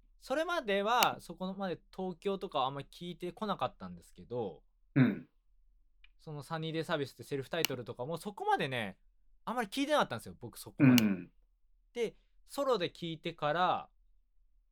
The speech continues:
Speaker 1: もう一回サニーデイに戻ったりとかを
Speaker 2: なるほど、なるほど。
Speaker 1: したんで、まあ、枯葉とかすごい好きです、僕。なんかそう、
Speaker 2: なるほどね。
Speaker 1: うん。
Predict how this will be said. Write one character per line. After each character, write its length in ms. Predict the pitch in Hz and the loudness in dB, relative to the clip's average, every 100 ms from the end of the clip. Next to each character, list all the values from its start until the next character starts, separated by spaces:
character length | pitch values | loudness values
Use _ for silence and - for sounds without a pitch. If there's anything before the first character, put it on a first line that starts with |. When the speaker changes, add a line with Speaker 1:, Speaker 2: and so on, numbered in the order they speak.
| _ 143 | _ -8
Speaker 1:
も 160 | 143 | -4
う 40 | 143 | -4
一 80 | 131 | -2
回 280 | - 139 131 | -2 0 -2
サ 140 | - | -4
ニ 120 | 143 135 | -4 -4
ー 20 | |
デ 80 | 104 | -4
イ 40 | |
に 60 | 98 | -6
戻 220 | 113 127 | -6 -6
っ 60 | - | -8
た 100 | 101 | -10
り 120 | 90 | -10
と 80 | - | -16
か 120 | - 76 | -20 -18
を 300 | 87 82 - - | -16 -16 -12 2
Speaker 2:
な 120 | 113 | 4
る 60 | 113 | 6
ほ 80 | 113 | 6
ど、 60 | |
な 80 | 101 | 4
る 60 | 92 | 0
ほ 120 | 90 | -4
ど。 100 | - | -10
Speaker 1:
し 200 | - - | -14 -12
た 180 | - 220 | -4 -4
ん 140 | 180 | -2
で、 120 | 185 196 | -2 -2
ま 80 | 170 | -2
あ、 20 | |
枯 240 | - 226 | -2 2
葉 140 | 233 247 | 2 4
と 100 | 233 | 0
か 80 | |
す 220 | 135 - 120 | -2 -8 -4
ご 120 | 139 | -4
い 60 | |
好 60 | 107 | -4
き 100 | - | -14
で 60 | 82 | -20
す、 80 | - | -20
僕。 200 | 85 - _ _ - - - _ _ _ _ _ _ - | -20 -20 _ _ -20 -20 -20 _ _ _ _ _ _ -16
な 60 | 98 | -4
ん 20 | |
か 80 | 92 | 2
そ 60 | |
う、 40 | 110 | 2
Speaker 2:
な 60 | |
る 60 | - | 4
ほ 120 | 135 | 2
ど 100 | 135 | 4
ね。 180 | 127 131 | 2 -2
Speaker 1:
う 20 | |
ん。 360 | 120 113 101 | -6 -8 -10